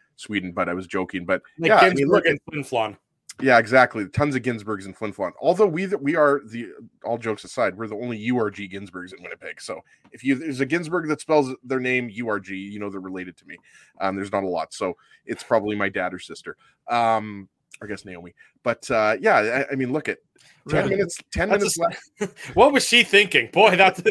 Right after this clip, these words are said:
Speaker 2: that's a topic of conversation for another day and time.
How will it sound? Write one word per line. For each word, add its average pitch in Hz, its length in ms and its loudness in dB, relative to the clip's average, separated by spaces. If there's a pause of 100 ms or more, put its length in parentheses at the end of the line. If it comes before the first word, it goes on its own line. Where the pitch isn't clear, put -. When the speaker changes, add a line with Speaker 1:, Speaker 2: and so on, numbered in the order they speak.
(200)
Speaker 2:
that's 208 220 6
a 202 40 2
topic 202 400 2
of 165 80 -4
conversation 175 680 2
for 180 180 -4
another 175 360 -2
day 160 180 4
and 143 180 -4
time. 143 320 -2